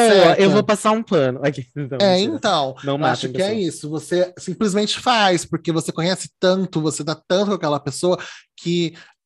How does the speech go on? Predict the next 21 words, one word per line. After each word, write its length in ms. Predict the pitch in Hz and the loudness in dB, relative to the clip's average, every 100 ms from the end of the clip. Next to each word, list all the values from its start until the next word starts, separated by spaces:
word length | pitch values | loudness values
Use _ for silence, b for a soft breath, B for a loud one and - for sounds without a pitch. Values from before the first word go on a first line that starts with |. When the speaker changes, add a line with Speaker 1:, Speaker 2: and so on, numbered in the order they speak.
| _ 160 | _ -4
Speaker 1:
é 100 | 170 | -2
a 60 | |
mesma 240 | 190 190 190 | 2 2 2
ideia, 520 | 180 180 190 208 180 | 2 4 6 4 4
é 220 | 139 135 | 2 0
o 60 | 160 | 0
mesmo 260 | 160 160 165 | 0 -2 -2
pensamento, 680 | 185 - 190 185 175 175 156 | -4 -2 -2 -2 -2 -4 -6
você 160 | 156 156 | -6 -4
já 100 | 175 | -4
sabe, 300 | 175 165 165 | -4 -6 -4
já 120 | 175 | -6
conclui 760 | 190 190 - 202 208 254 180 | -4 -6 -2 0 2 2 0
o 80 | 165 | -2
que 100 | 165 | -4
que 80 | 185 | -4
ela 140 | 175 165 | -2 -2
quer 140 | 160 | -4
fazer 400 | 165 147 147 143 | -4 -4 -2 -4
de 160 | 135 143 | -4 -8
imediato. 720 | 135 123 147 135 120 - | -10 -8 -6 -4 -6 -12